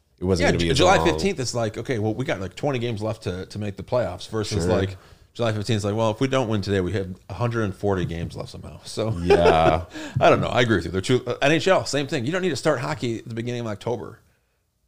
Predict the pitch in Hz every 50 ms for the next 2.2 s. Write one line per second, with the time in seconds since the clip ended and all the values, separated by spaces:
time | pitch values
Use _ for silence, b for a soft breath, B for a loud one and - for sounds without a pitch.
0 | _ _ - 196 233 220 226 208 170 - - 180 175 139 135 120 120 - 160 190
1 | 180 - - - 127 120 98 76 - 135 - - - 76 110 120 117 117 110 98
2 | 92 80 78 85